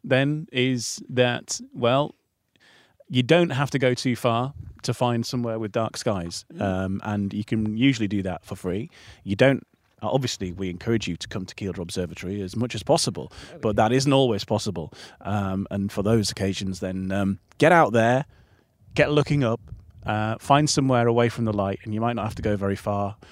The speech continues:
Speaker 1: Uh, plenty of places around the northeast, both on the coast, um, but also out where we are in the middle of nowhere, which seemingly looks like on the moon, um, but, uh, just above, uh,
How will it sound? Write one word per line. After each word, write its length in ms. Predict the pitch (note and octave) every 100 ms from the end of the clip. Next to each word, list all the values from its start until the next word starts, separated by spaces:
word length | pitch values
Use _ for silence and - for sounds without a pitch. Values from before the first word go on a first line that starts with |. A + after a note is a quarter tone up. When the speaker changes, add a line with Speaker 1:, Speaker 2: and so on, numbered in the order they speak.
| - -
Speaker 1:
Uh, 120 | G2 -
plenty 240 | C#3+ D3
of 80 | C3
places 340 | B2 A2+ A2+
around 240 | G#2+ G#2+ G#2
the 60 |
northeast, 580 | G#2 G2 - G2+ G2 -
both 220 | G2+ G2+
on 100 | C3
the 80 | B2
coast, 460 | - G#2+ G#2+ - - - - -
um, 400 | F#2 F#2 F#2+ G#2
but 80 | A2
also 580 | A2 - G#2+ G2 F#2+ F#2+ - A2
out 180 | G#2+
where 180 | G2+ F#2+
we 160 | F#2+ G#2
are 220 | G2+ G2+
in 80 | G2
the 80 | G2
middle 220 | G2 G2
of 80 | F#2+
nowhere, 500 | G2+ G2 G2+ G2+ -
which 240 | - G2+ G#2
seemingly 400 | - C3 G#2+ G2
looks 220 | G#2 -
like 160 | F#2+ G2
on 100 | F#2
the 60 |
moon, 320 | F#2 F#2 G#2 - _ _ _ -
um, 500 | G2 F#2+ F#2+ G2 F#2 -
but, 280 | G2+ - -
uh, 100 | F2+
just 260 | F#2 B2+ A2+
above, 320 | G#2 F#2 -
uh, 240 | G2 F#2